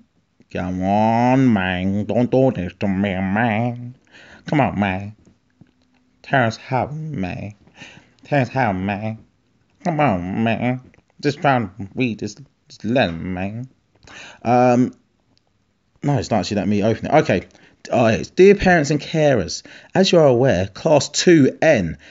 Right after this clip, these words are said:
N, what does the N stand for? Racist. Anyway, um, "will be performing the Black History Month song in assembly next week on Friday. Children will be dressing up in clothing that children would have been wo-,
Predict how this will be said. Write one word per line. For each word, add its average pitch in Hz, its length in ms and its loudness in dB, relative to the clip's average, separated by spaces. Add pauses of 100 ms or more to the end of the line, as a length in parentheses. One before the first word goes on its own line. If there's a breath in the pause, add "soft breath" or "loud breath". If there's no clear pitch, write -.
(180 soft breath)
N, 147 220 6
what 175 80 4
does 170 100 0
the - 160 0
N 180 180 4
stand 107 320 2
for? 82 320 -6
Racist. - 1040 0 (320 loud breath)
Anyway, 123 280 4
um, 151 460 6
"will 156 260 4
be 147 320 4
performing 151 560 4
the 120 60 2
Black 175 280 2
History 180 360 2
Month 95 260 2
song 143 500 0 (400)
in 110 100 0
assembly 143 600 0
next - 280 -4
week 92 340 -4
on 117 140 -2
Friday. 131 600 -4 (380 loud breath)
Children 85 540 -4
will 117 120 2
be 85 100 -6
dressing 101 400 -4
up 156 160 -2
in 196 100 0
clothing 101 600 -2 (180 loud breath)
that - 160 -8
children 180 420 2
would 190 120 0
have 190 160 -4
been 185 360 2
wo-, 123 240 0